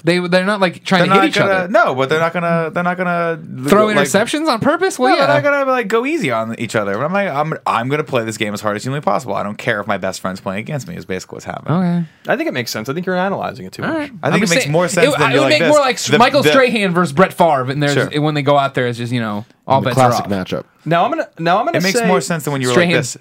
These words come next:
Speaker 1: b-, broke the sack record, sacking him. But you remember this? It was totally, like, a fucking fake thing where Brett Favre
Speaker 3: Yeah, Brett
Speaker 1: told
Speaker 3: Favre
Speaker 1: them to
Speaker 3: went
Speaker 1: let him through,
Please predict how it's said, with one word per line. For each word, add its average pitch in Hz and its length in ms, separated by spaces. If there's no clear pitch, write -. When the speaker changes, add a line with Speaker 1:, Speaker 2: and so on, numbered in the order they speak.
Speaker 1:
b-, 143 160
broke 160 480
the 131 80
sack 160 300
record, 104 360
sacking 135 380
him. 110 180
But 104 140
you 120 80
remember 143 200
this? 165 260
It 123 60
was 135 140
totally, 147 220
like, 123 120
a 120 140
fucking 120 340
fake 117 260
thing 127 280
where 127 120
Brett 135 300
Favre 170 120
Speaker 3:
Yeah, 180 120
Brett 160 100
Speaker 1:
told 143 120
Speaker 3:
Favre 156 80
Speaker 1:
them 156 80
to 160 40
Speaker 3:
went 143 80
Speaker 1:
let 143 80
him 156 100
through, 135 360